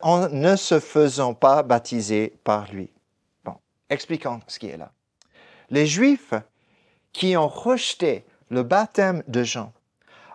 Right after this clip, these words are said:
avec tout le reste, je pense, c'est-à-dire ils n'étaient pas prêts à croire à ce royaume qu'il prêchait, et ils n'étaient pas non plus prêts à changer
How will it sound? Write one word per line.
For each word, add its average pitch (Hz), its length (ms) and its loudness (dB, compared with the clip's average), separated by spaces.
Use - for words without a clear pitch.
avec 160 380 2
tout 269 160 4
le 254 80 10
reste, 214 400 2
je - 140 -2
pense, - 380 -6
c'est-à-dire 131 580 0
ils 131 140 -6
n'étaient 135 200 0
pas 165 180 4
prêts 139 500 2
à 127 180 2
croire 131 760 2
à 120 100 -4
ce - 140 -4
royaume 117 400 -2
qu'il 107 200 -10
prêchait, 175 480 -8
et 151 120 2
ils 135 80 -2
n'étaient 147 240 0
pas 165 220 2
non 147 200 0
plus 175 300 -2
prêts 147 420 2
à 110 100 2
changer 151 640 0